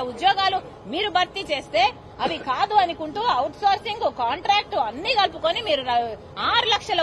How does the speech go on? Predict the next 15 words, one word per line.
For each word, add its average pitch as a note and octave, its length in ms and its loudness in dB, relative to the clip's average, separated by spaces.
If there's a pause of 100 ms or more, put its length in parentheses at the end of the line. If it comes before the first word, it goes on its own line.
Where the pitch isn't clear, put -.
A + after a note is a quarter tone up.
ఉద్యోగాలు F#4+ 440 0
ఇచ్చుకుంటున్నామని D#4+ 640 -4 (120)
డబ్బా A#3+ 220 2 (100)
కొట్టుకోవడానికి D4 540 -2 (100)
కొంచెమన్నా F#4 420 -4 (100)
సిగ్గుండాలి D4+ 480 -4
కదా C4 160 -2
అని E4 120 -4
అడుగుతున్నాం. C4 400 -10 (2250)
రాజశేఖర్ G4+ 560 0
రెడ్డి E4+ 200 0
గారు F#4 140 4 (100)
ఎలా G4 120 4 (100)
పరిపాలన E4+ 420 0 (120)
చేశాడు? A#3 300 -8